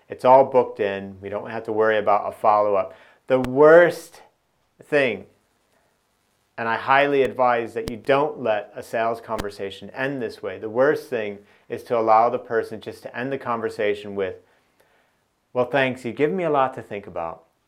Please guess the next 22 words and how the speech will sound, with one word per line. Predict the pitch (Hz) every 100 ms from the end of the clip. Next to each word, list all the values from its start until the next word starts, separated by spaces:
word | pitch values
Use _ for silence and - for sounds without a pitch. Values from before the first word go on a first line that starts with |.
| _ _ _ _ _
So | - 104 113
let | 127 160
me |
do | 131 120 107
that | 95 95
and | 98
I'll | 92
come | 92 101 90
back | 82 -
to | - 80
you." | - _ _ _ _ _ _ _ _
"I'll | 123 147 151
come | - 165 160
back | 139 123 123 -
to | 127
you" | 120 110 -
is | 120 113 104 98 - - - _ _ _ _
the, | - 139 165 156 165 175 - - -
that's | 151 139 -
the | 147
equivalent | 139 147 139 139 123 127
of, | 120 113 107